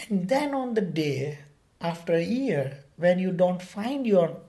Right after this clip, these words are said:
that really expensive trainer shoes, and if it's making your mind go crazy, that's the time you should stop, because that's not where you started.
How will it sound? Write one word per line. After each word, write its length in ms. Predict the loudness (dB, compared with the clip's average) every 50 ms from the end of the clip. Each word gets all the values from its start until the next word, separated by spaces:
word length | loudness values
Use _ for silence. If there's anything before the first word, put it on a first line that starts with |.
| _ _ _ -14
that 300 | -8 -4 -4 -4 -4 -4
really 400 | -6 -4 -2 0 0 0 0 0
expensive 640 | -2 -4 -6 -8 -4 -4 -4 -2 -4 -6 -6 -6 -6
trainer 340 | -4 -4 -2 -2 -2 -4 -4
shoes, 460 | -4 -6 -4 -2 -2 -2 -2 -4 -6 -12 -20 _ _ _ _ _ _ _ _ _ _ _ _ _ _ _ _ -8
and 140 | -6 -6 -6
if 320 | -4 -6 -6 -8 -8 -6 -6
it's 220 | -6 -6 -4 -4
making 460 | -2 -2 0 0 -2 0 0 0 0
your 160 | 0 0 0 0
mind 340 | 0 -2 -2 -2 -4 -4 -2
go 140 | -2 -2 -2
crazy, 720 | -2 -2 -2 0 0 0 -4 -6 -6 -10 -12 -14 -18 -20 -20 _ _ _ _ _ _ _ _ -8
that's 280 | -6 -6 -6 -6 -6
the 100 | -4 -4
time 360 | -4 -2 0 0 0 -2 -4
you 100 | -6 -8
should 260 | -8 -8 -10 -12 -12 -10
stop, 440 | -10 -8 -6 -6 -6 -6 -10 -20 _ _ _ _ _ _ _ _ _ -20
because 340 | -14 -6 -4 -4 -2 -2
that's 300 | 0 -2 -2 -2 -4 -6
not 460 | -6 -6 -4 -2 -2 0 -2 -2 -4 -6
where 180 | -6 -4 -4 -6
you 160 | -8 -8 -10
started. 640 | -10 -10 -8 -6 -6 -6 -6 -8 -10 -12 -12 -12 -14